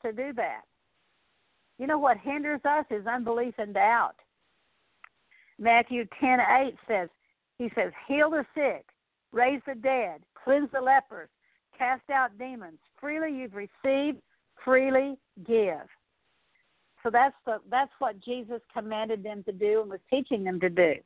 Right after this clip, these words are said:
Matthew nine thirty-two, as they were going out, a mute demon-possessed man was brought to him. After this,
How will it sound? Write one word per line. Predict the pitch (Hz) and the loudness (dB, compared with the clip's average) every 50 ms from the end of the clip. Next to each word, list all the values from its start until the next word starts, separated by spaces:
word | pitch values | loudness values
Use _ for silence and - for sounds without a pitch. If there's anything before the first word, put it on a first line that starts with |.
| _ _ _ _ _ _ _ _ _ _ _ _ _ _ _ - - _ _ _ _ _ _ _ | _ _ _ _ _ _ _ _ _ _ _ _ _ _ _ -20 -20 _ _ _ _ _ _ _
Matthew | - 214 220 214 214 214 - 240 214 | 0 2 4 4 4 4 2 2 2
nine | 208 208 202 208 214 208 | 4 4 4 2 2 0
thirty-two, | - 214 208 208 220 - - - 277 285 285 220 170 170 165 _ _ _ _ _ _ _ _ _ _ _ - | -2 -4 -2 -4 -6 -8 -8 -6 -6 -4 -4 -4 -6 -10 -14 _ _ _ _ _ _ _ _ _ _ _ 0
as | - 226 240 226 | 2 2 2 2
they | 240 240 226 | 0 0 0
were | 220 214 202 | -2 -2 -2
going | 190 226 247 262 277 285 269 233 | -2 0 0 0 0 -2 -2 0
out, | 254 269 262 247 202 | 2 4 4 4 2
a | 202 202 | -2 -8
mute | 208 214 233 262 277 269 - _ _ _ _ _ _ 202 | -10 -10 -12 -10 -12 -12 -14 _ _ _ _ _ _ -8
demon-possessed | 226 262 285 311 311 302 269 220 269 262 226 233 262 262 254 - _ | -8 -6 -6 -6 -8 -10 -8 -6 -6 -6 -4 -2 -2 -2 -2 -4 _
man | 254 240 240 226 202 190 190 196 202 190 | -6 -6 -4 -4 -6 -8 -10 -12 -10 -10
was | 190 190 190 190 | -10 -10 -8 -2
brought | 208 220 220 220 202 - - | 2 4 4 4 4 2 -4
to | 190 | -14
him. | 190 180 190 190 175 156 156 185 196 _ _ _ _ _ _ _ _ _ _ _ _ _ _ _ _ _ _ _ - | -14 -12 -10 -10 -10 -12 -14 -18 _ _ _ _ _ _ _ _ _ _ _ _ _ _ _ _ _ _ _ _ 2
After | 214 240 262 262 - 330 311 | 4 4 4 2 -2 -6 -2
this, | 226 254 247 233 233 | 0 2 2 2 0